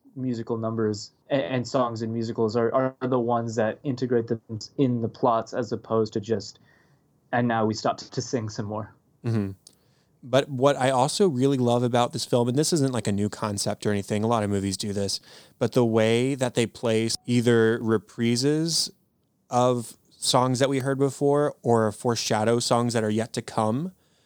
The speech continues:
Speaker 2: in instrumental versions during key scenes. For example, the instrumental version of Audition plays early in the film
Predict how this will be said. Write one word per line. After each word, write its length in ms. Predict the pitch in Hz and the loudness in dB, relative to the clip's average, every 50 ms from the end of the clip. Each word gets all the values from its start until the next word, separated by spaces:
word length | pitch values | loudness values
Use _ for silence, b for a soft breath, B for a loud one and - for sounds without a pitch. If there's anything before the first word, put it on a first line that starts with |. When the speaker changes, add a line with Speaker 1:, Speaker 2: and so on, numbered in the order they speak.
| _ _ _ _ - | _ _ _ _ -6
Speaker 2:
in 400 | - 127 123 123 120 120 120 120 - - | -2 0 2 2 2 2 0 -2 0 -2
instrumental 480 | 127 120 - - 123 120 123 139 135 | 0 0 2 0 2 2 2 2 2
versions 480 | 117 113 104 101 95 104 95 95 95 - | 2 0 0 0 0 -2 -2 -2 -4 -2
during 420 | - 113 110 107 104 104 104 104 | -2 0 0 0 0 0 -4 -4
key 240 | - - - 120 107 | -8 -4 -4 -2 -2
scenes. 540 | 101 - - 123 117 104 98 107 104 - b b b b b b b | 0 -2 0 0 -2 -2 -4 -8 -10 -10 b b b b b b b
For 100 | - 123 | 0 0
example, 540 | 117 110 123 120 123 120 - 127 110 - - | 2 4 4 2 2 2 0 -2 -2 -2 -4
the 320 | 113 117 117 110 104 107 - - | 0 2 2 2 2 2 0 0
instrumental 480 | 123 117 - - 139 123 113 117 127 120 | 0 0 0 0 2 2 2 2 2 2
version 260 | 123 127 127 143 139 | 2 0 0 0 -4
of 100 | - - | -6 -4
Audition 760 | 113 110 104 104 95 110 101 - - 123 131 147 165 175 - b b b b b b b b _ _ | -4 -4 -4 -4 -2 -2 -2 -2 -2 -2 -2 -2 -4 -6 -8 b b b b b b b b _ _
plays 500 | - - 135 127 123 123 123 120 117 - - _ _ _ _ _ | 0 2 4 4 6 4 2 2 0 -4 -8 _ _ _ _ _
early 380 | - 117 123 147 175 185 180 165 | -2 0 2 4 4 4 4 4
in 80 | 151 143 | 2 2
the 100 | 131 120 | 2 0
film 520 | - - 139 160 165 135 123 120 123 | 2 0 2 2 4 2 2 2 0